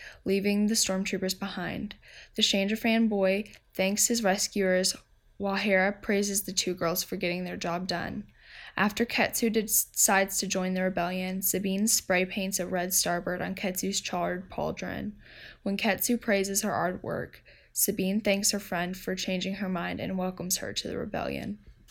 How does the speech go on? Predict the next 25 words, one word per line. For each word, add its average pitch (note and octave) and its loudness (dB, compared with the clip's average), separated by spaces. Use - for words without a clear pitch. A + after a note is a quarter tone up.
Here E4 4
we E4+ 6
are F4 10
again, A#3+ 6
back A3+ 4
on C4 2
Gorel. F#3+ 4
I - -10
think, E4+ 6
I D#4+ 4
think F#4+ 4
I've C#4+ 6
noticed A3 6
that, F#3+ 4
uh, E3+ 2
most B3 4
of C#4 6
the A3+ 0
episodes G#3+ 2
that - 4
involve F#3 2
Rebels E3+ 2
characters, E3 -4
especially G3 2
Sabine, F#3 2